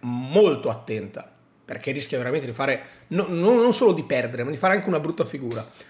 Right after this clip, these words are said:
Dall'altra parte, in Europa, ecco, già il fatto che Gasp vada a giocarsi una doppia finale è qualcosa di clamoroso, ma una finale anche europea, una vecchia Coppa uefa e un'Europa League, tra l'altro,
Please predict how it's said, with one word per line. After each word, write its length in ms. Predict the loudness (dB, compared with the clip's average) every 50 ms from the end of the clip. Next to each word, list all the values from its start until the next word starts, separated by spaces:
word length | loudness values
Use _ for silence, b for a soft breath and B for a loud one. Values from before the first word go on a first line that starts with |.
| B B B B B B
Dall'altra 500 | 0 2 4 4 4 4 4 4 2 2
parte, 380 | 4 4 2 2 2 2 2
in 80 | 4 6
Europa, 680 | 8 8 10 8 8 4 4 4 4 4 4 2 0 -4
ecco, 400 | -10 -10 -8 -6 -6 -6 -8 -10
già 260 | -16 -10 -4 -2 0
il 80 | 0 0
fatto 320 | -2 -2 -4 -4 -4 -8
che 340 | -8 -8 -6 -8 -8 -10 -12 -12
Gasp 380 | -8 -6 -6 -6 -6 -6 -6
vada 160 | -4 -4 -4 -4
a 20 |
giocarsi 400 | -6 -6 -6 -4 -4 -4 -6 -6
una 100 | -8 -8
doppia 240 | -8 -8 -8 -10 -10
finale 460 | -10 -6 -4 -2 0 0 0 0 -2 B B B B B B B B B _
è 100 | -18 -10
qualcosa 460 | -4 -4 -4 -2 -2 -2 -2 -2 -2
di 80 | -4 -4
clamoroso, 580 | -4 -4 -4 -2 -2 -2 -2 -4 -4 -4 -4
ma 380 | -4 -4 -4 -4 -6 -10 -16 -20 _ _ _ _ _ _ _ _ _ _ _ _
una 200 | -10 -6 -6 -6
finale 400 | -6 -8 -8 -6 -4 -2 0 0
anche 280 | 0 0 -2 -2 -4 -4
europea, 760 | -4 -2 -2 -2 0 2 2 2 2 -2 -4 -8 -10 -16 -20 _ _ _ _ _ _ _ _ -12
una 160 | -10 -6 -4
vecchia 300 | -4 -4 -4 -4 -6 -6
Coppa 240 | -6 -6 -6 -4 -4
uefa 260 | -2 -2 -2 -4 -4
e 40 | -6
un'Europa 440 | -8 -6 -4 -2 -2 -2 -2 -2 -2
League, 520 | -2 -4 -4 -4 -4 -4 -4 -6 -8 -12 _
tra 140 | -8 -6 -4
l'altro, 440 | -4 -4 -4 -2 -2 -2 -2 B